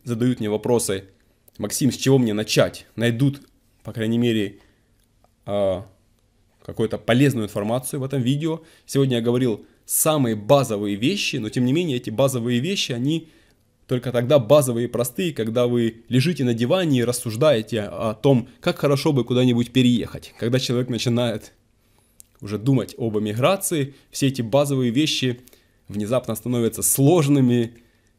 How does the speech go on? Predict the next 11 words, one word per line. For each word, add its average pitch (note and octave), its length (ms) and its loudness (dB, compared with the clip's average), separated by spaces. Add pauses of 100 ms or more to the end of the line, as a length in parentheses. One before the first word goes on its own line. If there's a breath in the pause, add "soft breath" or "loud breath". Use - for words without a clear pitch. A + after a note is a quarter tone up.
(180)
и B2+ 480 2
неочевидными. C#3+ 880 0 (800 soft breath)
Так, B2 160 -2
друзья, G#2+ 400 -2 (320 soft breath)
с - 100 -20
вами G#2 140 -2
был G2+ 100 -4
Максим. F#3 600 -2
Сегодня G#2 340 -4
мы G2 80 -4
разговаривали G#2 760 -2